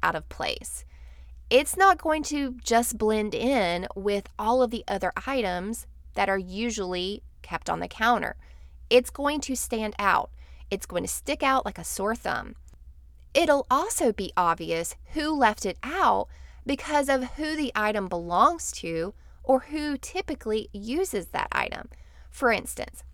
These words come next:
I'm currently installing subway tile backsplash in our kitchen.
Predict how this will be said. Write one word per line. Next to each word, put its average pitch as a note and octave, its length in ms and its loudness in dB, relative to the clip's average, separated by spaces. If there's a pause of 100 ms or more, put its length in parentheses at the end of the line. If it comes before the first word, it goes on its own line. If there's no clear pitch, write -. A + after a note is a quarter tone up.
(320)
I'm F#3+ 140 0
currently G#3+ 540 0
installing G#3 800 0 (220)
subway G3+ 420 0
tile F3 580 0 (160)
backsplash - 680 0 (360)
in F#3+ 200 0
our F3 120 4
kitchen. - 500 -10